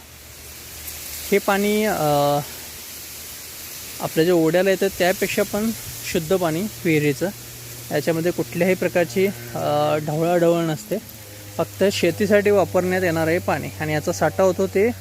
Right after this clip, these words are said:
पावसाच्या पाण्याचा किंवा बाहेरच्या ओढ्याचं वगैरे नदीचं जे पाणी इकडे पाजतात त्याचं जे,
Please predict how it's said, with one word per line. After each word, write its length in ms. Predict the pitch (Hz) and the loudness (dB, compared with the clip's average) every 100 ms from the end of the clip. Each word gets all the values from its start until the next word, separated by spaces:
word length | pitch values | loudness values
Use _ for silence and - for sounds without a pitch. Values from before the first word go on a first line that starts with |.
| - | -2
पावसाच्या 360 | 156 - 180 | -2 2 2
पाण्याचा 400 | 190 175 170 175 247 - - - - - | 2 2 2 2 0 -4 -16 -16 -16 -6
किंवा 380 | 175 180 180 180 | 0 2 4 2
बाहेरच्या 380 | 160 156 170 185 | 2 2 2 4
ओढ्याचं 480 | 165 165 175 196 190 | 6 6 4 2 2
वगैरे 220 | 196 208 | 2 2
नदीचं 420 | 202 170 175 202 | 2 0 2 2
जे 140 | 185 | 0
पाणी 360 | 196 185 165 180 | 0 2 2 0
इकडे 200 | 185 196 | 0 0
पाजतात 420 | 196 165 - 175 180 - - - | 2 0 2 0 0 -10 -10 0
त्याचं 240 | 165 185 | 0 2
जे, 300 | 165 175 180 | 2 4 2